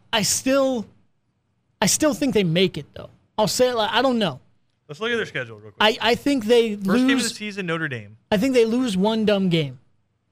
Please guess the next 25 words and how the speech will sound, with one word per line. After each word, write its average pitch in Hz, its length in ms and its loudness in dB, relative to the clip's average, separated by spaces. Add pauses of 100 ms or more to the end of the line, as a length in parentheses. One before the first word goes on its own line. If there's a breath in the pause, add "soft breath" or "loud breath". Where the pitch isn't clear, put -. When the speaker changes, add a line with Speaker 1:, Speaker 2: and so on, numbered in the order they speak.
(200)
Speaker 1:
because 185 280 2
Ohio 190 260 4
State 190 240 0
always 180 340 0
loses 165 320 2
one 170 200 2
stupid 156 400 -2
game. 139 240 -4
Speaker 2:
Notre 175 240 -2
Dame, 185 300 -2 (460)
Arkansas 165 720 -4
State, 143 480 -8
Toledo, 143 580 -6
Wisconsin, 123 840 -12 (140)
Rutgers. 120 440 -10
Their 113 80 -16
first 156 340 -10
five 135 260 -4
games 131 220 -10
of 120 60 -20
the 117 60 -14
year 113 180 -14
are - 20 -12
at 104 140 -16
home. 95 120 -20